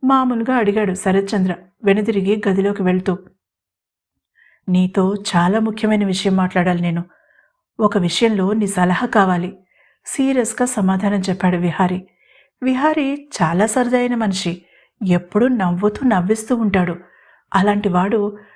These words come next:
అలా ఏదో కొంప మునిగిపోయినట్టు, కళ్ళలో జీవం పోగొట్టుకున్నట్టు కనపడేసరికి కంగారు పడ్డాడు శరత్చంద్ర. టేబుల్ మీద ఉన్న పుస్తకాలని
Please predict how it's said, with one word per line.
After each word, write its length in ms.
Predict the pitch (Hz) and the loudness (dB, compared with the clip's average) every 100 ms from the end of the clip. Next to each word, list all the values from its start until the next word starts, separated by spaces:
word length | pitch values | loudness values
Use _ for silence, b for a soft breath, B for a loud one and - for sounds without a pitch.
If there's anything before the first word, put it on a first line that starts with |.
| B - | B -2
అలా 400 | 233 220 208 208 B - 220 | 0 2 -2 -6 B -10 0
ఏదో 220 | 226 226 | 0 0
కొంప 440 | 294 - 175 175 233 | -4 0 0 2 0
మునిగిపోయినట్టు, 960 | 247 240 247 254 254 247 214 208 - - | 0 0 0 0 0 -2 0 0 -2 -2
కళ్ళలో 380 | 170 175 208 | 0 2 2
జీవం 420 | 220 - 175 180 226 | 0 0 0 2 0
పోగొట్టుకున్నట్టు 800 | 196 175 202 226 226 220 220 | 0 0 0 -2 -2 -2 -2
కనపడేసరికి 960 | 214 202 190 196 202 196 180 185 339 370 B B B B | -2 0 0 0 -2 -2 -4 0 -2 -2 B B B B
కంగారు 320 | 277 277 285 | 0 2 2
పడ్డాడు 400 | 285 190 185 185 - - - | 0 0 0 -4 -8 -18 -4
శరత్చంద్ర. 600 | 196 185 190 185 175 180 - b b b b - | 0 0 2 0 0 -4 -8 b b b b -2
టేబుల్ 300 | 185 185 214 | 2 2 2
మీద 180 | 226 226 | 0 0
ఉన్న 200 | 214 202 | 0 -2
పుస్తకాలని 720 | 196 185 208 220 202 185 202 | -2 -4 -2 0 2 0 -2